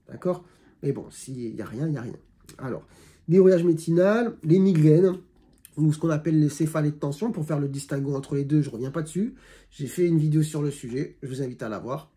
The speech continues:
Si j'oublie pas, je mettrai l'affiche. Sinon, bah, vous tapez mon nom et vous tapez migraine,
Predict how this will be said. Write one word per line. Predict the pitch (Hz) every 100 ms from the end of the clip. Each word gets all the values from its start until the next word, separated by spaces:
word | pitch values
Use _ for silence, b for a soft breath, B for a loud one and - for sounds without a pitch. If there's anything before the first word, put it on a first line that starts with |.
| _
Si | - 135
j'oublie | 127 131
pas, | 131 127
je | 117
mettrai | 117 113
l'affiche. | 113 - 175 - B B B
Sinon, | - - 151 139 143
bah, | 160 123
vous | 127
tapez | 156 151
mon | 143 120
nom | 135 175 -
et |
vous | 135
tapez | - 131 160 - _ 143
migraine, | 143 190 147 139 110